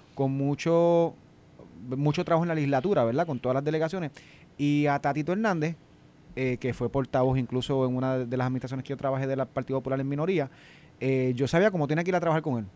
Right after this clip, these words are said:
Eso era marronazo. No, no, era, era, era como, como, ¿verdad? Como el mejor, el estilo que yo ent-, yo entendía más efectivo con Tatito Hernández. Con José Luis Dalmau era todo lo contrario. José Luis Dalmau siempre ha sido una persona muy pausada, razonada,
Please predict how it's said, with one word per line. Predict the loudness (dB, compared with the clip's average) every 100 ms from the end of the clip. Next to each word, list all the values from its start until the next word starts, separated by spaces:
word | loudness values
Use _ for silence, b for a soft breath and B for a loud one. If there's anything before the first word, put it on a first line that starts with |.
| -12
Eso | -8 -2 2
era | 4 6 6
marronazo. | 4 2 2 0 0
No, | 2 4
no, | 6
era, | 8 8 8 8 4 0 B B B
era, | 0 0 0
era | 0 0
como, | 4 4 4 2
como, | 0 0
¿verdad? | 2 2
Como | 2 0 -2 -4 -10 -10 -4
el | 0
mejor, | 2 2 0
el | -2
estilo | 0 0 -2
que | 0
yo | -2
ent-, | -4 -8
yo | -6
entendía | -4 -4 -2 -2
más | -2 -2 -2 -4 -6
efectivo | -6 -6 -10 -4 -2 -2
con | -4
Tatito | -2 -2 -2
Hernández. | -2 -4 -4
Con | -4
José | -6 -4
Luis | -4 -2
Dalmau | -2 0
era | 0 0
todo | 2 2
lo |
contrario. | 0 -4 -4 -4 -4 -10 B B B
José | -4
Luis | -2
Dalmau | 0 -2
siempre | -4 -4
ha |
sido | -4
una | -4
persona | -4 -4 -2
muy | -2 -2
pausada, | -2 -2 2 2 2
razonada, | 0 -4 -2 0 0 0